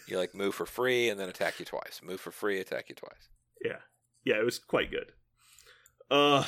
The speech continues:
Speaker 2: is there anything else you can think of that might have minions that would be cool?
Speaker 1: Oh my. I, I think you named 'em. I, I can't see any better than Ultron, honestly, and I know that you're in love with Doom. I, I, I can't see
Speaker 2: Hmm.
Speaker 1: past it.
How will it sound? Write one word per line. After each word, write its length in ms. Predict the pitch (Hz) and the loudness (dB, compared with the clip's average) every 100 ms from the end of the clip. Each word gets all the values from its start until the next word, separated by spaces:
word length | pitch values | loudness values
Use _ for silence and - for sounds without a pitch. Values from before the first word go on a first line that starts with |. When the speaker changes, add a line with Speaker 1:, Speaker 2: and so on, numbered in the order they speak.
| - | 2
Speaker 2:
is 160 | 160 147 | 2 6
there 140 | 185 | 8
anything 420 | 196 190 214 180 | 8 8 6 8
else 240 | 175 170 - | 6 4 4
you 100 | 151 | 2
can 140 | 151 | 4
think 180 | 151 151 | 4 6
of 140 | 165 | 6
that 140 | 147 120 | 6 4
might 200 | 131 127 | 4 4
have 220 | 135 110 | 2 2
minions 380 | 120 123 135 131 | -2 0 -2 0
that 120 | 131 | -2
would 120 | 107 | 0
be 100 | 110 | -4
cool? 360 | 104 117 123 143 _ _ _ _ | -4 -2 -2 -6 _ _ _ _
Speaker 1:
Oh 180 | 98 104 | 0 0
my. 580 | 80 85 85 87 80 78 - | -2 -8 -2 0 0 -2 -2
I, 140 | 98 - - | 0 0 4
I 100 | 101 | 2
think 240 | - 127 | 4 -2
you 80 | - | -2
named 340 | 80 78 85 71 | -6 -6 -6 -6
'em. 140 | 76 | -4
I, 160 | 82 - _ _ - | -2 -4 _ _ -6
I 120 | 87 | -4
can't 300 | 95 - 110 | -2 -2 -2
see 260 | - - 92 | -2 -4 -4
any 160 | 87 80 | -6 -4
better 480 | 82 80 80 78 | 0 2 2 -2
than 340 | 78 76 76 - _ _ _ - | -4 -8 -10 -18 _ _ _ -4
Ultron, 520 | 87 82 - 73 76 73 | -2 0 -2 -2 -4 -6
honestly, 640 | 76 78 76 - 71 78 | -6 -6 -6 -4 -4 -6
and 100 | 76 | -6
I 80 | 82 | -6
know 160 | 85 82 | -6 -6
that 200 | 82 - | -8 -8
you're 160 | 78 | -8
in 100 | 76 | -6
love 180 | 76 80 | -8 -10
with 140 | 78 | -10
Doom. 360 | - 78 73 76 | -8 -8 -8 -10
I, 120 | 76 - - | -12 -10 -6
I, 100 | 67 - _ _ - | -6 -8 _ _ -4
I 100 | - | -4
can't 260 | - 98 | -2 -4
see 120 | 95 | -4
Speaker 2:
Hmm. 60 | 80 | -4
Speaker 1:
past 320 | 80 78 - | -2 -2 -2
it. 140 | 76 | -6